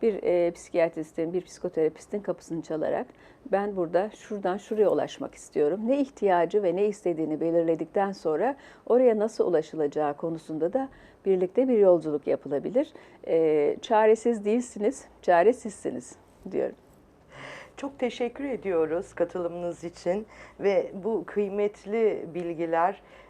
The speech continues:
Speaker 2: hoş sohbetiniz için. Tekrar hoş geldiniz, sefalar getirdiniz
Speaker 1: Teşekkür
Speaker 2: programımıza.
Speaker 1: ediyorum.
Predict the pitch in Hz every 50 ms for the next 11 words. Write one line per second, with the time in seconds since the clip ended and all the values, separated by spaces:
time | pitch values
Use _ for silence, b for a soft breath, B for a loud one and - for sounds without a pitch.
0 | B B B - - 202 220 220 - - - - - - 180 175 - - 170 165
1 | - 175 160 156 143 139 - 156 156 - - 165 160 B B B B B - 226
2 | - - 208 208 208 208 226 226 - - - 262 240 233 220 240 240 254 254 -
3 | - 208 185 - 196 185 185 185 190 180 165 165 156 - 160 147 147 147 151 -
4 | 180 175 - 151 139 139 135 - - 147 147 147 147 139 143 147 147 139